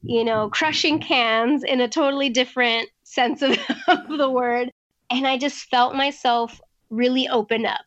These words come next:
And I thought, "This is, this is what I needed." Like, I get to still live a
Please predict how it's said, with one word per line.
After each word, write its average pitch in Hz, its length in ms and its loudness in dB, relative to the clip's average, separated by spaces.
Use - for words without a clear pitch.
And 214 560 0
I 226 260 -2
thought, 214 420 0
"This 262 300 -2
is, 285 280 0
this 233 200 -2
is 262 140 -2
what 254 160 2
I 247 100 2
needed." 240 580 -2
Like, 208 320 -2
I 220 260 0
get 240 220 -2
to 240 120 0
still 226 360 -2
live 220 320 2
a 226 220 -2